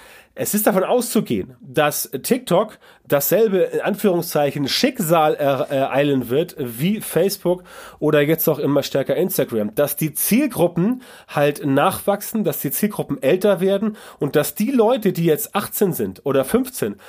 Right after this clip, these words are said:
auf Instagram, äh, sorry, auf TikTok, dass die möglicherweise in fünf, sechs, sieben, acht Jahren auch nicht mehr so hip sind auf TikTok, falls es TikTok bis dahin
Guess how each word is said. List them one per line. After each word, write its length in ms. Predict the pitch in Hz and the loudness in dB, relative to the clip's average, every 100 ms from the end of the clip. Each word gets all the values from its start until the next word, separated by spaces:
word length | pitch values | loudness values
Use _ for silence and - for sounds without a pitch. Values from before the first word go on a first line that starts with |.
| - | -6
auf 200 | 143 131 | -2 0
Instagram, 580 | 180 202 170 - 117 147 | 0 2 0 2 0 0
äh, 220 | 147 131 | 2 0
sorry, 300 | 120 180 139 | 2 0 0
auf 160 | 131 120 | -4 -4
TikTok, 420 | 208 208 131 185 - - - | -4 -2 -4 -4 -8 -20 -2
dass 240 | 143 143 - | 0 0 -2
die 180 | 240 | 2
möglicherweise 840 | 240 226 220 214 175 143 151 147 151 | 4 2 0 2 2 4 2 2 2
in 100 | 143 | 0
fünf, 320 | - 240 - | 0 -2 0
sechs, 240 | 190 185 | -2 0
sieben, 200 | - 170 | -2 -2
acht 240 | 139 143 - | -4 -6 -2
Jahren 540 | 151 202 135 147 214 - - - - - | 0 2 2 0 -2 -8 -20 -20 -10 0
auch 420 | 220 285 247 - | 2 4 2 -2
nicht 360 | 156 165 175 - | 0 0 0 0
mehr 280 | 165 165 151 | 2 2 2
so 200 | 156 147 | 2 2
hip 280 | 202 254 - | 0 -2 -2
sind 340 | 160 139 - | 2 2 0
auf 180 | 127 - | -2 0
TikTok, 460 | 139 135 151 160 | -2 2 0 0
falls 320 | - 120 127 139 | 0 -2 0 -4
es 100 | 127 | -4
TikTok 440 | 127 123 120 117 | -6 -4 -4 -4
bis 180 | 120 - | -8 -6
dahin 460 | 104 98 95 110 | -4 -4 -4 -8